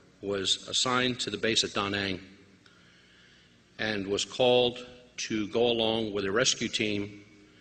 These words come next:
to check out the crash of a B fifty-two. The,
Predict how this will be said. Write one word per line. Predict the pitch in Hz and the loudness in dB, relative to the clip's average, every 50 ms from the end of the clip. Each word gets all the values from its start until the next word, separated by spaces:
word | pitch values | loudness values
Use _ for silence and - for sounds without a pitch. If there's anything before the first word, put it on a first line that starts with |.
| - - - - - - - _ - | -20 -20 -20 -20 -20 -20 -20 _ -10
to | - 110 | -6 -4
check | - - 127 117 - | 0 0 0 2 4
out | 120 110 107 - | 2 2 2 0
the | 104 | -2
crash | - - 113 110 107 101 - - | 0 2 4 4 4 4 2 -2
of | 90 | -4
a | 95 90 | -4 -2
B | - 110 104 | -2 -2 0
fifty-two. | - - 107 - - 101 - - 117 90 - - - - - - - - - - _ _ _ _ _ _ _ _ _ _ _ _ _ _ _ _ _ _ _ _ _ _ _ _ _ _ _ _ _ _ _ _ - - _ _ _ _ _ _ _ - - - - - - - - - - - _ - | 0 0 -2 -2 -2 -2 0 2 2 2 0 -2 -12 -20 -20 -20 -20 -20 -20 -20 _ _ _ _ _ _ _ _ _ _ _ _ _ _ _ _ _ _ _ _ _ _ _ _ _ _ _ _ _ _ _ _ -20 -20 _ _ _ _ _ _ _ -20 -20 -20 -20 -20 -20 -20 -20 -20 -20 -20 _ -4
The, | 110 117 113 113 113 110 110 113 113 110 | 0 2 4 4 4 2 2 0 -2 -6